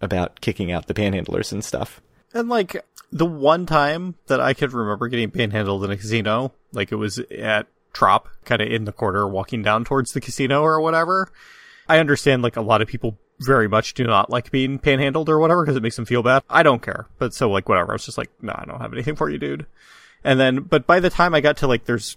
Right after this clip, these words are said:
Speaker 2: kinda fountains down at the bottom on the casino end of the quarter. By the time I got there, like, I heard one of the security guards be like, "There's a panhandler, like, up in the quarter, like, on the radio," and he started sprinting up that way. So,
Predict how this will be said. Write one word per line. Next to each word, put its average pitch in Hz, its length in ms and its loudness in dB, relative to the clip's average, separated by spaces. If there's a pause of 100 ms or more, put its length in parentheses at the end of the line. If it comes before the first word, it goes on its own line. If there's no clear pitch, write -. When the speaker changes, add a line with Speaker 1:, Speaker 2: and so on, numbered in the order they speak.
(120)
Speaker 2:
kinda 104 180 0
fountains 123 540 0
down 110 200 4
at 113 100 -2
the - 40 -8
bottom 110 320 2
on 107 120 0
the 98 60 -4
casino 110 380 -2
end 120 260 -2
of 135 360 -2
the 143 80 -2
quarter. 156 400 0
By 131 180 2
the 123 100 4
time 151 140 2
I 143 60 2
got 139 160 2
there, 139 280 4
like, 127 180 0
I 123 100 6
heard 143 460 2 (240)
one 127 180 4
of 127 80 0
the 131 60 0
security 127 360 0
guards 110 400 4
be 120 140 0
like, 98 260 0 (100)
"There's 123 200 -2
a 117 60 -6
panhandler, 113 640 4
like, 127 260 4
up 127 180 2
in 120 100 0
the 120 60 0
quarter, 127 360 4
like, 120 160 4
on 139 160 4
the 120 80 2
radio," 101 540 4
and 120 160 2
he 131 100 -4
started 139 380 2
sprinting 127 600 0
up 113 160 0
that 98 220 2
way. 98 220 2 (160)
So, 123 320 8